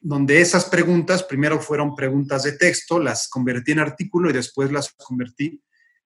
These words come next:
en un video de YouTube y han ido saliendo también, eh, pues eso, si existe el infierno, como el mejor noviazgo, el, si el sexo en el noviazgo, si no en el noviazgo, si qué puedo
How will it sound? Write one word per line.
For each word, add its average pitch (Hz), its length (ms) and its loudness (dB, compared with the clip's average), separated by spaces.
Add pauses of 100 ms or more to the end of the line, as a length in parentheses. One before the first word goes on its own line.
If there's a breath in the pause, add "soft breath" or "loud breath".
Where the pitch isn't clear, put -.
(180)
en 131 100 -2
un 151 180 2
video 151 480 4
de 131 140 -2
YouTube 143 420 0
y 139 120 0
han 135 120 2
ido 135 140 2
saliendo 127 480 0
también, 131 480 0 (380)
eh, 113 440 0
pues - 200 -8
eso, 131 180 -6
si 120 140 -10
existe 135 340 -6
el 120 100 -4
infierno, 165 800 2
como 139 300 -2
el 123 140 -2
mejor 120 360 -4
noviazgo, 160 720 2
el, 131 140 -4
si - 180 -4
el 123 80 -2
sexo 139 360 -4
en 131 80 -4
el 123 100 -2
noviazgo, 151 500 0
si - 160 -8
no 131 160 -4
en 131 60 -6
el 127 40 -6
noviazgo, 156 480 -4
si 131 160 -14
qué 135 120 -12
puedo 131 280 -6